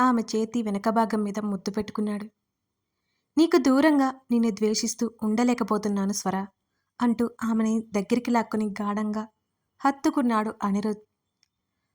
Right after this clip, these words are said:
అతడు కళ్ళు మూసుకోగానే అతడు డ్రెస్ చేంజ్ చేస్తున్నప్పుడు ఆమె కళ్ళ వెంటన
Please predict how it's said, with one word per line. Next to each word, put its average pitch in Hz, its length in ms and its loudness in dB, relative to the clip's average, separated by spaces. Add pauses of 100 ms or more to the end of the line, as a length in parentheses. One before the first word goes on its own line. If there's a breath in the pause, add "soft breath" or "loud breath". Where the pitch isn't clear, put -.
(140)
అతడు 285 240 4
కళ్ళు 226 340 0
మూసుకోగానే 226 640 0 (480)
అతడు 269 280 2
డ్రెస్ 202 380 -2
చేంజ్ 233 180 0
చేస్తున్నప్పుడు 220 680 -4 (380)
ఆమె 240 200 4
కళ్ళ 220 320 0
వెంటన 220 460 -4